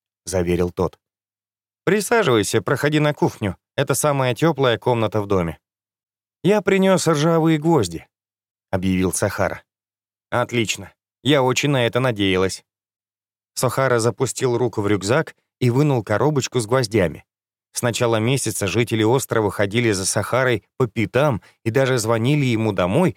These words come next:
с просьбой дать им пару-тройку ржавых гвоздей.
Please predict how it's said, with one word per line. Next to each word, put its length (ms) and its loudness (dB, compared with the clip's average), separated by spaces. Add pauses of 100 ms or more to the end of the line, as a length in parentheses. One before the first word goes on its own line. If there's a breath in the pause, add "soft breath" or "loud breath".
(140 soft breath)
с 120 -12
просьбой 480 0
дать 260 -2
им 120 0
пару-тройку 800 0
ржавых 500 -2
гвоздей. 540 -4